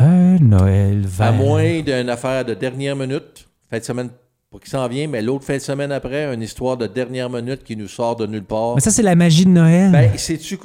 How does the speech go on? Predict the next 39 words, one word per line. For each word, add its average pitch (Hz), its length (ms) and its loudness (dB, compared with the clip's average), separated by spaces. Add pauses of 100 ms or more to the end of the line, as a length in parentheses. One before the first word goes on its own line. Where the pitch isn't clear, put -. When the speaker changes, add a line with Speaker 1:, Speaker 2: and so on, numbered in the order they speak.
Speaker 2:
tu, - 220 -12
t'as 147 200 -4
raison, 160 380 -4
parce 160 160 -8
que - 60 -16
souvent, 165 260 -4
c'est 156 140 -6
le 107 60 -8
cas, 120 340 -6
hein. - 40 -16 (220)
J'ai - 140 -10
vu 113 140 -10
ça 151 200 -6
à 135 60 -6
maintes 139 260 -8
reprises. 135 540 -8 (260)
Parce 131 160 -8
que - 60 -20
tout 269 140 -8
ce - 100 -12
que 190 100 -8
ça 160 160 -6
prend 143 300 -8
pour 120 120 -12
avoir 113 280 -4
officiellement 127 480 -10
un 131 100 -8
Noël 117 300 -6
blanc, 104 240 -12
ça 101 160 -18
nous 90 80 -16
prend 104 240 -12
deux 117 200 -8
centimètres 107 480 -10
de 101 100 -12
neige 98 280 -12
rapportée 92 400 -14
au 85 80 -14
sol. - 240 -20